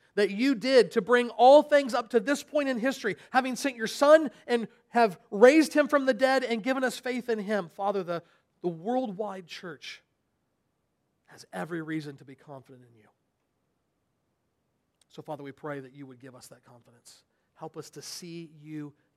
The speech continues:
clearly. Help us to see your character and your help. Help us to, to build within us a great confidence to come before you in prayer, knowing that you will hear and that you will answer and that you will give what is best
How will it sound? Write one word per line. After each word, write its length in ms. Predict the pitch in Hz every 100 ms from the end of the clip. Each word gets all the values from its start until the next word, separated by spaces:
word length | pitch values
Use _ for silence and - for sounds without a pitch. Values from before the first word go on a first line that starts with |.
| _
clearly. 500 | _ 151 147 131 123
Help 180 | 160 156
us 120 | 147
to 80 | 156
see 160 | -
your 160 | 147 131 _
character 640 | 180 180 170 180 170 165 -
and 100 | 127
your 120 | 120 -
help. 260 | 170 170 _ _ _ _
Help 180 | 180 180
us 220 | 165 - -
to, 160 | 160 - _ -
to 220 | 170 151 _ _ _ _ _ _ _ _ _ 151
build 240 | 202 214
within 300 | 180 185 196
us 160 | 185 151
a 60 | 165
great 260 | 170 165
confidence 680 | - 185 190 196 180 165 -
to 100 | 160
come 280 | - 185 160
before 320 | 156 196 180
you 140 | 160
in 100 | 151
prayer, 340 | - 175 160 143
knowing 440 | 151 160 165 139
that 120 | 135 135
you 140 | 160
will 120 | 139 _ -
hear 280 | 151 139
and 120 | 123 120
that 100 | 117
you 120 | 151
will 140 | 127 _ 139
answer 340 | 135 - 123 _ _ _
and 100 | 139
that 120 | 135
you 140 | 151 170
will 120 | 143
give 320 | 156 156 139
what 140 | 143
is 120 | 131 127
best 580 | 135 151 139 - -